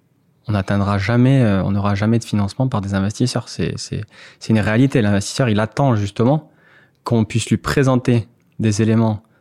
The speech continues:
tangibles sur l'accès au marché et de le défendre. On sait aujourd'hui, et les investisseurs le, le savent,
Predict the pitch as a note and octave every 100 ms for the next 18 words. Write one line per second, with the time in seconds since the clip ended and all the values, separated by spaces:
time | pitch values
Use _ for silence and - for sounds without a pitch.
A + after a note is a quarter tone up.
0 | _ - G#2+ G2 D3+ E3 G#2+ - _ _
1 | - - - D3 D3+ C#3 A2+ A#2 - -
2 | C3+ C#3+ A#2+ A#2 - A2+ F#2+ - _ _
3 | _ - A2+ C3 D3 - G#2+ G#2+ G#2+ C3
4 | - A2 F#2+ G#2 A2 G2 A2+ G#2 G2 G2
5 | A2+ A#2 G2+ G2 F#2+ - - - G2 G2
6 | G#2+ - G2+ D3 E3 F#2+